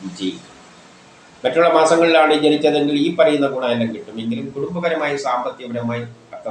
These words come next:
നല്ലതല്ല, വിദ്യാഭ്യാസപരമായി അത്ര നല്ലതല്ല. അപ്രതീക്ഷിതമായ ചില തടസ്സങ്ങളും അതിൻ്റെ കൂട്ടത്തിൽ കാണുന്നുണ്ട്.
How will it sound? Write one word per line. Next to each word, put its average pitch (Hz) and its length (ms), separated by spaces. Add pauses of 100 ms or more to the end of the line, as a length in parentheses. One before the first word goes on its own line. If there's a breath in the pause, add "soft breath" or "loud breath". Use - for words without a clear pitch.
(120)
നല്ലതല്ല, 101 400 (560)
വിദ്യാഭ്യാസപരമായി 117 920 (300)
അത്ര 107 120 (140)
നല്ലതല്ല. 104 400 (560)
അപ്രതീക്ഷിതമായ 180 800 (140)
ചില 117 100 (100)
തടസ്സങ്ങളും 123 560
അതിൻ്റെ 104 280
കൂട്ടത്തിൽ 95 340 (560)
കാണുന്നുണ്ട്. 92 480